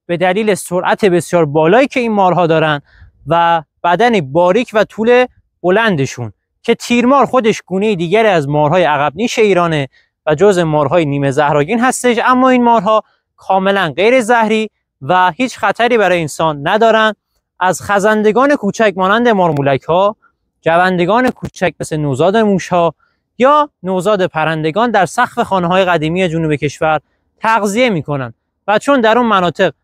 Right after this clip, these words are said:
پراکندگی زیادی دارن، اه، عموم مردم، مخصوصاً افراد محلی، وقتی این مارها رو در منازلشون یا اطراف منازلشون می‌بینن،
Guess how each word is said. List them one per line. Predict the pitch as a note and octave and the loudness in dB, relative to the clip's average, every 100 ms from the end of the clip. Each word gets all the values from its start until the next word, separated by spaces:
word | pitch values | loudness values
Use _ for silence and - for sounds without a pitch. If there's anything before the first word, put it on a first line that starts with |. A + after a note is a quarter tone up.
| _ _ | _ _
پراکندگی | F3+ F#3 F3+ G3 F3+ E3+ A3+ F#3 | 0 0 0 -2 -2 0 2 0
زیادی | C#3 D#3+ E3+ D#3+ | 2 2 2 2
دارن، | E3 D#3+ G#3+ C4 - _ _ - _ _ | 2 2 2 0 -4 _ _ -20 _ _
اه، | E3+ F#3 F#3+ F#3 F#3 - _ _ _ _ _ _ _ | -2 2 2 2 0 -4 _ _ _ _ _ _ _
عموم | A3 A#3+ D#4 C#4 | 0 2 4 4
مردم، | A3 G3+ G3+ A#3+ G#3 - G3+ | 2 0 0 0 0 -4 -4
مخصوصاً | A#3 - F#3+ F3+ _ - | -4 -2 -4 -4 _ -6
افراد | F3 - G3+ | -4 -2 -2
محلی، | F#3 F3 E3+ F3 | 0 0 0 2
وقتی | F3 A#3 - | 2 0 -2
این | G3 | -4
مارها | F3 D#3+ G3 | 0 0 2
رو | |
در | E3 D3+ | 2 2
منازلشون | D3 D3+ D3+ G3 D3+ C#3 | 0 -2 0 0 -2 -4
یا | C#3 | 0
اطراف | D3 D3 G3 E3 | 0 0 -4 -4
منازلشون | D3+ D3 D#3 C#3 C3+ | -4 -2 -4 -6 -8
می‌بینن، | C3+ C#3+ D3+ G3+ | -6 -4 -2 -2